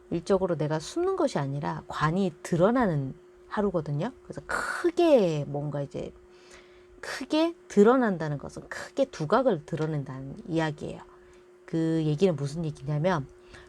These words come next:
본인이 했던 일, 본인이 하고 있는 사업, 본인이 손대고 있는 것들, 이런 것들이 리허설이 아니라 본무대로 올라오는 거죠. 그럼 그만큼, 어,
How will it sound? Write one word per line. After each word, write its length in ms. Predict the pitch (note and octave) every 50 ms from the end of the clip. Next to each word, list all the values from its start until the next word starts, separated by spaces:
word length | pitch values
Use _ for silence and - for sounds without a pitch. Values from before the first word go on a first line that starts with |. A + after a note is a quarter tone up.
| -
본인이 380 | - - F3 F3 F#3+ G3 F#3+ F#3+
했던 420 | G3+ A#3 - - G#3 G3+ F3+ D#3+
일, 300 | D#3+ F#3 A3+ B3+ C#4 D4+
본인이 360 | D4 - - D#3 D3+ D3 D3 D3+
하고 280 | D#3+ A3 B3+ - A#3
있는 200 | F#3+ E3 D3+ D3
사업, 580 | C#3+ - - A3 A3+ G3 D#3+ C#3+ C#3 D3 - -
본인이 340 | - - D3 C#3+ D3 D3 C#3+
손대고 420 | D3 - C4 D4 E4+ F#4+ F4+ D4
있는 180 | G3+ D#3+ D3+ C#3+
것들, 440 | - D3 - - - - D3 D3 D3+ -
이런 260 | - D3+ F3 F#3 F#3
것들이 640 | E3+ D#3 D3+ - D3+ D3 C#3 F3+ F#3 F3 E3 D3+ D3 D3+ - - - - - - - - - -
리허설이 520 | D3+ D#3 E3+ F#3 G3+ G#3 A#3 A#3 G#3 G#3+ F3+
아니라 320 | D3+ D3 C#3 C#3+ C#3+ D3
본무대로 540 | - - D#3+ D#3 E3 G3+ A3+ G#3 G#3+ F3 D3
올라오는 400 | C#3 C#3+ D3+ E3 E3 D3+ C#3+ C3+
거죠. 340 | C3 C#3+ C#3 - D3 D#3 - -
그럼 200 | - D#3+ D#3+ D3+
그만큼, 540 | D3+ D#3+ E3 F3 F#3 F3+ F3+ - D4 D#4+ E4 - - - - - - - - - -
어, 200 | - D#3+ D#3 D3+